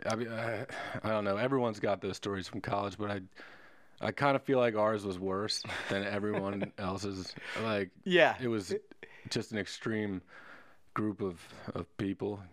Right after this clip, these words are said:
Speaker 2: Yeah, and,
Speaker 1: human
Speaker 2: and you
Speaker 1: beings.
Speaker 2: couple it with, uh, that being the time of Jackass, Viva La Bam, and, and all the C K Y stuff, touring with the band and doing those things, and that kind of, you know, like, uh, like,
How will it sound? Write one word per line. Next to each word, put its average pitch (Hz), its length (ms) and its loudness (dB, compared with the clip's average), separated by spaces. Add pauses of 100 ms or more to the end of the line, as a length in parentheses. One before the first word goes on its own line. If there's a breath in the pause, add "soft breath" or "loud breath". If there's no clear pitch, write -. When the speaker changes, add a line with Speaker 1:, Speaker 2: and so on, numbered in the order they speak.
(160)
Speaker 2:
Yeah, 196 340 12
and, 151 160 10
Speaker 1:
human 165 120 4
Speaker 2:
and 170 120 6
you 165 60 2
Speaker 1:
beings. - 100 -2
Speaker 2:
couple 180 360 6
it 160 120 4
with, 147 400 2
uh, 131 280 6
that 135 260 6
being 131 240 2
the 117 80 -2
time 127 400 4
of 110 180 2
Jackass, 113 640 2
Viva 110 280 -4
La 104 100 -2
Bam, 104 420 0
and, 98 260 -2
and 104 200 -2
all 104 200 0
the 92 100 -10
C - 160 -4
K 107 160 -2
Y 101 240 0
stuff, 101 420 -2
touring 110 300 -2
with 104 120 -4
the 101 60 -8
band 101 420 0
and 95 120 -2
doing 101 220 -2
those 98 220 -2
things, 98 300 -4
and 104 160 -4
that 107 160 0
kind 104 220 0
of, 95 120 -2 (440 loud breath)
you 135 120 -2
know, 117 220 0
like, 117 280 -2
uh, 117 200 0
like, 123 180 -2